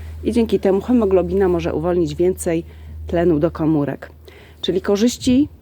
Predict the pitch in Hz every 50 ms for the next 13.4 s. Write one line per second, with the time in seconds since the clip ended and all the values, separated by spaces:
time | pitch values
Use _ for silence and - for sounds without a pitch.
0 | _ - - - - 185 - 202 180 202 202 202 202 - - 208 196 196 196 196
1 | 202 214 202 185 190 185 175 170 190 190 - 214 202 196 190 170 170 190 208 208
2 | - - 208 208 214 196 185 180 175 175 185 180 - - 185 185 170 175 170 156
3 | 175 196 190 196 - - 185 175 190 185 - _ _ - - - - - - -
4 | - - - - - 190 180 185 175 196 156 156 151 - 180 165 160 - 147 151
5 | 151 151 - - - - - - - - - - - - 170 165 180 196 208 214
6 | 226 240 - - 240 233 233 233 - - _ _ - - 165 156 156 196 214 185
7 | 196 185 185 - - - 180 180 165 160 156 160 185 214 - 247 226 208 226 226
8 | - 226 214 226 226 220 220 220 - - - 226 220 214 202 190 208 208 202 190
9 | 185 185 165 - 170 165 160 160 190 220 196 185 196 190 - - - 190 185 185
10 | 180 180 175 175 - - - - - - - - - - 165 180 180 190 185 175
11 | 180 180 - - - - 196 220 208 226 220 - 202 185 185 196 180 202 185 180
12 | 180 180 180 - 180 170 - 185 190 185 196 190 - - - 185 - 196 185 170
13 | 175 175 180 180 - - 170 160